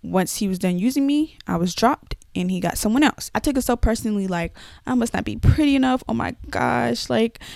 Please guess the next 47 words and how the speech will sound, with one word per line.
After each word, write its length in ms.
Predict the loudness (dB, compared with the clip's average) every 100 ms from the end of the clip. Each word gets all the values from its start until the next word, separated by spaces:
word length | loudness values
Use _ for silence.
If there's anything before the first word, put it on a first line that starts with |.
| -10
is 60 | -4
there 80 | -2
something 260 | 0 2
wrong 160 | 2 2
with 80 | 2
me? 160 | 4
Am 80 | 4
I 80 | 2
too 220 | -2 -4
skinny? 640 | -4 -4 0 2 4 0 -4 -10 -10 -4
Am 100 | -2
I 80 |
too 160 | 0 0
dark? 540 | 0 0 0 -2 -4 -12 -20 -6 -2
Is 140 | 0
this 340 | 0 -2 -2 -6
and 140 | -4
that 240 | -2 -2 -4
and 140 | -6
this 160 | -4 -4
and 120 | -4
that?" 140 | -4
Like, 220 | -4 2
picking 220 | 4 4 2
myself 260 | 0 0
apart 320 | 2 0 0
to 80 | -4
try 160 | -2 -2
to 60 |
figure 260 | -2 0 0
out 160 | 0 -2
why 240 | -4 -2
this 160 | -4 -4
person 260 | -6 -4
didn't 140 | -4 -2
want 180 | -2
me, 260 | -2 -2 -4 -8 -20 -20 -16
when 160 | -6 -4
in 140 | -4 -4
all 200 | -4 -2
reality, 680 | 0 0 -2 -2 -2 -2 -2 -8 -20 _ -20 _ _ _ _ _ _ _ _ _ -12
they 120 | -8 -4
just 220 | -2 -2
don't 180 | -2 0
want 180 | -2
me. 380 | -4 -12 -16 -6
<laughs> 60 | 4